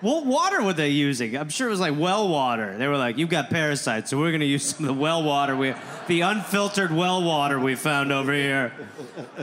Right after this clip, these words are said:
"There's a guppy in that one. That'll be fine. He'll help. He'll eat the stuff. Don't worry. I know what I'm doing.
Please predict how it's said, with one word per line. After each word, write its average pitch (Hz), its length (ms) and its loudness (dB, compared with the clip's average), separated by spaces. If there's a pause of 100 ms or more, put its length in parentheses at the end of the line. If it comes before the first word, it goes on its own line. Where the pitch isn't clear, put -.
(260)
"There's 240 300 0
a 247 140 0
guppy 247 520 0
in 190 120 0
that 196 260 0
one. 123 220 -2
That'll 160 260 2
be 151 140 0
fine. 135 420 0
He'll 165 220 2
help. 180 400 0
He'll 226 200 0
eat 320 300 -2
the 330 120 -2
stuff. 294 520 -2
Don't 226 180 0
worry. 151 380 0
I 175 160 0
know 330 140 0
what 285 120 2
I'm 165 140 0
doing. 170 420 0